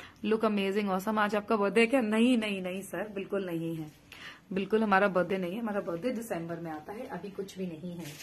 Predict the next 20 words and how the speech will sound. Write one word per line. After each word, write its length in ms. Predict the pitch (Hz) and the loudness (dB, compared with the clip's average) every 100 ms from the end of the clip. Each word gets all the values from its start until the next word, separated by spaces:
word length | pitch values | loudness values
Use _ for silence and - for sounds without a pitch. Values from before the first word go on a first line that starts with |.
| - - - | -18 -10 0
आज 220 | 214 233 | 0 0
कोई 240 | 240 240 | -2 -2
भी 120 | 262 269 | 0 0
occasion 400 | 233 240 226 240 | 2 0 -2 -4
नहीं 160 | 240 | -6
है, 80 | 302 | -4
बस 220 | 269 - 202 | -4 -4 -2
आज 240 | 214 220 | -2 0
मेरा 180 | 226 247 | -2 -2
मन 220 | 208 214 - | -4 -8 -2
था 160 | 277 - - - 220 | -2 -4 -12 -6 0
और 100 | 226 | 2
आज 220 | 220 240 | 2 0
मैंने 200 | 247 254 | -2 0
red 260 | 214 220 | 0 0
पहना 280 | 214 240 220 | -2 -4 -2
है। 300 | 226 233 277 | -4 -4 -2
That 180 | 220 180 | -2 0
is, 360 | 214 208 190 | -2 -4 -4
that 120 | 202 | -2